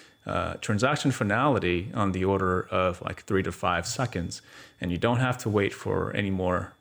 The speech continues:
blocks to get confirmed. It's just every block is final. Um, number two, uh, when it comes to proof of stake algorithms,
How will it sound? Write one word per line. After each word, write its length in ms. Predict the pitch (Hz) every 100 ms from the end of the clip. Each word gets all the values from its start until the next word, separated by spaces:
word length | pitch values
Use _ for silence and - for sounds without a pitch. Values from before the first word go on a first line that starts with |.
| -
blocks 340 | 95 90 -
to 460 | - 90 85 85 -
get 160 | - 85
confirmed. 560 | 90 82 135 135 131 - -
It's 240 | 92 -
just 420 | - 95 92 - -
every 220 | 92 107
block 380 | 110 98 92 - -
is 140 | -
final. 440 | - 107 104 - - - - - - - -
Um, 500 | - 113 113 110 110 - _
number 200 | 113 104
two, 520 | 101 160 156 143 135 139 _ -
uh, 300 | 110 104 107 110 - _ _ _ _
when 240 | - 120 123
it 80 |
comes 240 | - 190 214
to 100 | -
proof 260 | - 151
of 60 | 113
stake 320 | - 98 110
algorithms, 720 | 143 135 143 143 156 156 -